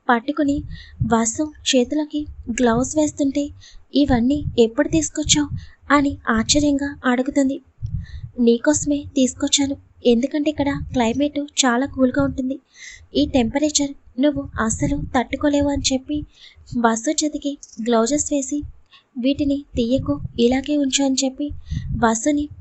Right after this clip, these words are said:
బెడ్పై కూర్చోబెట్టగానే వసు ఏమీ అర్థం కాక విరాస్ వైపు చూస్తూ ఉంటుంది. వెంటనే విరాస్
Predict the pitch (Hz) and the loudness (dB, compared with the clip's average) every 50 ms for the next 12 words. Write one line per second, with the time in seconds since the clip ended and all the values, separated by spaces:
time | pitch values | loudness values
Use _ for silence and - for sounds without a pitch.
0 | - - 240 226 233 220 226 - 294 302 302 - 285 262 269 - - 294 302 302 | -10 -6 0 2 2 2 2 0 -2 -2 0 2 2 2 2 2 2 0 0 -2
1 | 302 302 294 294 285 277 285 294 294 _ _ _ _ - - - - _ - 233 | -4 -4 -4 -2 -2 0 -2 -2 -4 _ _ _ _ -20 -20 -20 -20 _ -4 0
2 | 233 226 220 220 - - 320 311 294 294 294 294 294 294 - 262 240 226 220 247 | 2 2 2 2 0 -2 -2 0 0 0 0 0 -2 -4 -4 -2 -2 0 0 0
3 | 285 302 302 302 294 294 - 285 294 - _ _ - 240 226 233 226 247 269 294 | 0 0 0 0 0 0 -2 -4 -4 -6 _ _ -8 -2 0 0 2 2 0 -2
4 | 294 - 320 294 302 - 285 294 294 - - 269 262 262 262 302 294 277 269 269 | 0 0 -2 -2 -2 -4 -6 -8 -6 -4 -2 -2 -2 -2 0 -2 0 0 0 -2
5 | 269 269 277 277 359 - - _ _ _ _ _ _ _ _ _ _ - - - | -2 -4 -4 -6 -8 -10 -18 _ _ _ _ _ _ _ _ _ _ -10 -6 -4
6 | - 226 226 220 220 233 302 320 339 330 311 311 285 285 285 294 294 - | 0 4 4 4 4 2 -2 -2 -2 -2 0 0 0 0 -2 -6 -8 -12